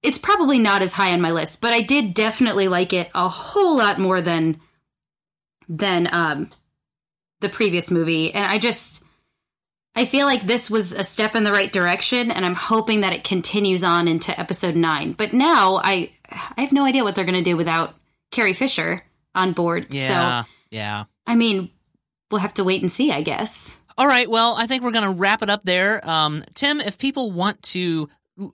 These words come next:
Speaker 2: talk to you about this movie, engage in conversation with you some more, uh, because they've listened to this episode and they're so excited,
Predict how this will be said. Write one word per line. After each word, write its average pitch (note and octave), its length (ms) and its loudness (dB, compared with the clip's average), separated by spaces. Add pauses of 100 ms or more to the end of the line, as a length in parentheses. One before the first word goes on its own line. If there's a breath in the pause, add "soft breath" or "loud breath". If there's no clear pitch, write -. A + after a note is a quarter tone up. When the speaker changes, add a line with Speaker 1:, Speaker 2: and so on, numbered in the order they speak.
(200)
Speaker 2:
talk D4+ 260 0
to B3 120 -2
you A3 180 0
about F3+ 220 0
this E3+ 160 -2
movie, C3+ 560 -2
engage G#3 340 0
in F3+ 80 -4
conversation E3+ 600 0
with C#3+ 160 -4
you C3+ 80 -2
some B2+ 160 -2
more, B2 400 -2 (360 soft breath)
uh, A2+ 340 -2
because F#3+ 260 -2
they've G#3 160 0
listened G#3+ 220 2
to G3+ 40 -2
this F3+ 100 0
episode E3+ 360 0
and D#3+ 100 -4
they're D#3 60 -2
so B3+ 180 4
excited, E3+ 600 2